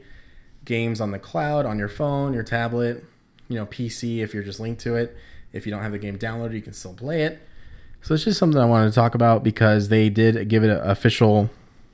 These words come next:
uh, release date, and they also announced that it will be a part of Xbox's Game Pass Ultimate membership. So right now I'm paying fifteen bucks a month and I get Xbox Live Gold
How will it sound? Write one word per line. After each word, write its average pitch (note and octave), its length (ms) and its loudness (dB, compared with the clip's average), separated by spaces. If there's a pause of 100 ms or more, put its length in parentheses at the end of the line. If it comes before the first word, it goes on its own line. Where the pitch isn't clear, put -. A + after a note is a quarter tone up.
(920)
uh, G2+ 260 6
release D#3 340 6
date, D#3+ 380 6 (640)
and A2+ 920 4 (800)
they A#2+ 100 6
also A#2+ 300 8
announced A2 400 4
that G#2 220 4
it A#2 140 4
will A#2 120 2
be A#2 140 4
a G#2+ 60 4
part A2 520 2
of G2+ 460 0 (540)
Xbox's G#2 720 0
Game G#2+ 220 2
Pass G#2 280 2
Ultimate D3+ 400 4
membership. E3 500 2
So G3+ 420 -2 (420)
right B2+ 180 -4
now A#2+ 160 -4
I'm A2+ 100 -6
paying A2+ 260 -4
fifteen B2+ 380 -8
bucks A#2 240 -6
a A2+ 40 -8
month A2+ 280 -8
and G#2+ 80 -8
I G#2+ 60 -6
get G#2 160 -8
Xbox G#2+ 420 -8
Live G2+ 220 -8
Gold A2+ 440 -6